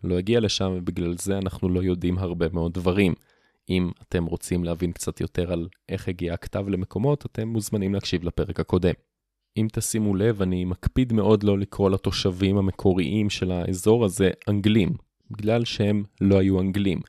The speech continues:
מי שגר באותה תקופה באי הבריטי היו קלטים. הקלטים היו העמים שאכלסו את רוב אירופה לפני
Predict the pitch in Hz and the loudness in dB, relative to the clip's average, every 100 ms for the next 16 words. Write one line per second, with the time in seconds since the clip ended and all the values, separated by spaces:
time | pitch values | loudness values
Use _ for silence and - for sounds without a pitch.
0 | _ 101 110 104 95 101 98 90 - 95 | _ -4 -2 -2 0 0 2 0 -2 -6
1 | - - 98 95 87 104 98 110 131 127 | -4 -2 0 0 0 0 0 0 -2 -4
2 | 120 - 101 104 - - - 107 98 - | -6 -2 4 4 2 -4 0 0 0 -8
3 | - _ _ _ _ _ - - 127 123 | -10 _ _ _ _ _ -16 -4 -2 0
4 | 120 104 101 101 92 92 95 104 104 - | 2 2 6 6 6 4 2 2 2 2
5 | 92 90 87 - - - 95 - 104 98 | 2 2 -2 -8 -8 -2 -2 2 2 2
6 | 101 95 92 120 - 101 92 - 98 98 | 2 2 4 2 2 -2 -2 -2 0 0